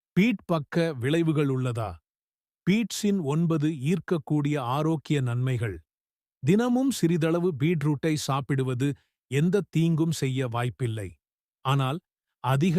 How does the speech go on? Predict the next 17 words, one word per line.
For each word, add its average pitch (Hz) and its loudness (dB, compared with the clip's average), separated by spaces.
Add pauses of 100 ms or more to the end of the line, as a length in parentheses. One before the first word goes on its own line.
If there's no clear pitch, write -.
அளவு 160 0
உட்கொள்வது 127 -2 (540)
குறைந்த 190 2 (120)
இரத்த 151 -2
அழுத்தம், 131 -2 (340)
சிவப்பு 143 0 (480)
அல்லது 143 2
மற்றும் 131 -2
மலம் 131 -2 (420)
மற்றும் 139 0
ஊட்டச்சத்துக்களுக்கு 143 -2
உணர்திறன் 147 0
உள்ள 127 -2 (120)
எவருக்கும் 156 -2
செரிமான 147 -2
பிரச்சனைகளுக்கு 131 -4
வழிவகுக்கும். 113 -4